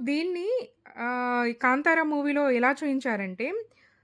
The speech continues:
సింధులోయ ప్రజలకి టెంపుల్ సిస్టమ్ అనేది లేదు. అందుకే వాళ్ళు ఓపెన్ పేష్-, ఆ, ప్లేస్‌లో మూడు శి-, శివలింగాల నుంచి పూజించడం జరిగింది.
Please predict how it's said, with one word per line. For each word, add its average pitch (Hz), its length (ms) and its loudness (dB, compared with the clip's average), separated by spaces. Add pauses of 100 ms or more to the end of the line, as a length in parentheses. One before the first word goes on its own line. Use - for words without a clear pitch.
(160)
సింధులోయ 349 540 2
ప్రజలకి 285 680 0
టెంపుల్ 247 260 0
సిస్టమ్ 285 360 -2
అనేది 254 240 0
లేదు. 208 300 -2 (220)
అందుకే 262 400 -2
వాళ్ళు 269 240 -2
ఓపెన్ 262 440 2
పేష్-, 269 320 -2
ఆ, 226 80 -2
ప్లేస్‌లో 233 600 -4 (440)
మూడు 302 220 2
శి-, - 280 -8
శివలింగాల 285 580 0
నుంచి 247 440 0
పూజించడం 254 540 0
జరిగింది. 208 480 -4